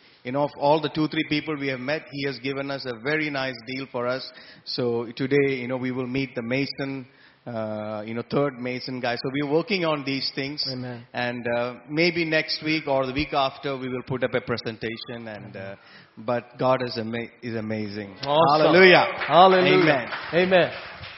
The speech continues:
Speaker 2: Thank you so much. I want to show you some wounds that I got. What is this? It means people understand, right?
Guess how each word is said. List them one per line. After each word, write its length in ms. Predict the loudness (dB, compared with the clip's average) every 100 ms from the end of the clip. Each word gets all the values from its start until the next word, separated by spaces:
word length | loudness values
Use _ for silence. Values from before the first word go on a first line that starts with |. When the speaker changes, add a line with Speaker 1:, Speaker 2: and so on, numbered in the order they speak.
| -2
Speaker 2:
Thank 220 | -2 0
you 60 | -4
so 200 | 0 2
much. 220 | 2 0 -8 -18 -20 -12 0
I 120 | 4
want 180 | 4 2
to 60 |
show 180 | 0 2
you 160 | 2 2
some 400 | 2 2 2 4
wounds 420 | 6 6 4 2
that 120 | 4
I 240 | 6 6 6
got. 220 | 6 6 0 -12 -14 -12 -10 -10 -12 -10 -8 -8 -8 -10 -10 -10 -12 -12 -12 -14 -18 -18 -20 -18 -18 -18 -16 4
What 220 | 4 6
is 80 | -2 4
this? 160 | 4 4 -2
It 140 | -2
means 340 | 4 6 4 0 -12 -20 -20 -18 -2
people 300 | 0 6 6
understand, 720 | 6 4 2 4 4 4 0
right? 300 | 2 2